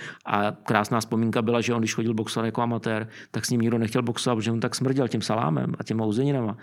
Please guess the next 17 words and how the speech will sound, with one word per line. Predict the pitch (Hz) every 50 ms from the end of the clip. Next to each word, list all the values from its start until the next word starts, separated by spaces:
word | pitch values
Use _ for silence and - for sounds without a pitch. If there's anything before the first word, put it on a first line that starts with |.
| - - - - -
Že | 127
když | 117 117 107
se | 120
potil, | 117 147 139 - 147 131 113 101
tak | - 110 107
oni | 110 117 113
s | -
ním | 123 117
nechtěli | 110 110 - 123
boxovat, | 110 113 117 - - 117 107
že | 113 117
říkají: | 113 - - 107
„Franto, | - 123 120 110 - 127
smrdíš, | - - 113 107 117 113 -
s | -
tebou | 120 113 113 117
ne.“ | 113 101 90